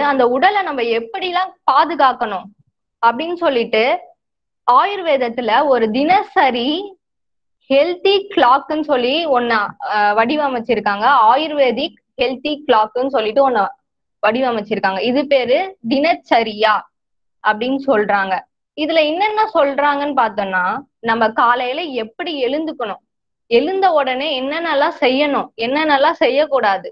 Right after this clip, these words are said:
எப்படி சாப்பிடணும், எந்த டைம்ல சாப்பிடணும், ஒரு தினசரி வாழ்க்கையோட ஒரு வடிவமைப்பா நம்ம என்னென்னலாம் பண்ணணும்னு சொல்லிட்டு வடிவமைச்சிருக்காங்க. நம்ம இப்ப இந்த ஆயுர்வேதிக் health கிளாக்கோட டீட்டெயில்டா பார்ப்போம்.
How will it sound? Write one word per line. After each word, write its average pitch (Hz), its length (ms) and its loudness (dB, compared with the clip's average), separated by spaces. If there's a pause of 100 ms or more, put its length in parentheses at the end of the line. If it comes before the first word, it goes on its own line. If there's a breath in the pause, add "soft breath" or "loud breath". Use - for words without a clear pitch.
(560)
எப்படி 233 400 0
சாப்பிடணும், 311 720 0
எந்த 269 300 0
டைம்ல 285 400 0
சாப்பிடணும், 233 640 -2 (540)
ஒரு 220 280 2
தினசரி 339 640 0
வாழ்க்கையோட 277 840 0 (340)
ஒரு 240 240 0
வடிவமைப்பா 254 720 -2 (120)
நம்ம 226 240 -4
என்னென்னலாம் 311 540 0
பண்ணணும்னு 302 460 -2
சொல்லிட்டு 247 380 0
வடிவமைச்சிருக்காங்க. 220 960 -2 (960)
நம்ம 285 240 2
இப்ப 381 180 -2
இந்த 262 200 -2
ஆயுர்வேதிக் 277 720 -2 (100)
health 285 340 -4
கிளாக்கோட 226 560 2 (560)
டீட்டெயில்டா 262 500 2
பார்ப்போம். 196 420 0